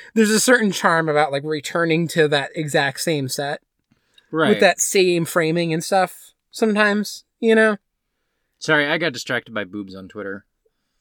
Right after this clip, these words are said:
Speaker 1: It gets knocked up, like, from C to C plus, just because of the charm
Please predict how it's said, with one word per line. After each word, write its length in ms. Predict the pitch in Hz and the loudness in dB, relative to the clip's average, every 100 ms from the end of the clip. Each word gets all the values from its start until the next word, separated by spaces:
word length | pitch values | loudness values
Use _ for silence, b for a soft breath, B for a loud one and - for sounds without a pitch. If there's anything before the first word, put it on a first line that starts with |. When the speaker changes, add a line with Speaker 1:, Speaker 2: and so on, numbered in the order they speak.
| _ _ _ | _ _ _
Speaker 1:
It 140 | 208 185 | 0 4
gets 200 | 226 214 | 2 4
knocked 300 | 220 208 202 | 4 4 4
up, 200 | 190 - | 2 4
like, 380 | 175 147 - _ _ _ | 2 2 -2 _ _ _
from 240 | - 202 160 | 0 2 2
C 300 | - 190 165 | -2 -2 0
to 100 | 147 | 0
C 220 | - 135 | -2 -4
plus, 440 | - 120 - - | -4 -6 -8 -14
just 280 | - 165 - | -8 -8 0
because 460 | 175 - 170 151 143 | 0 2 2 2 2
of 220 | 143 131 | 0 -2
the 100 | 139 | -10
charm 520 | - 139 131 123 | -6 -6 -4 -8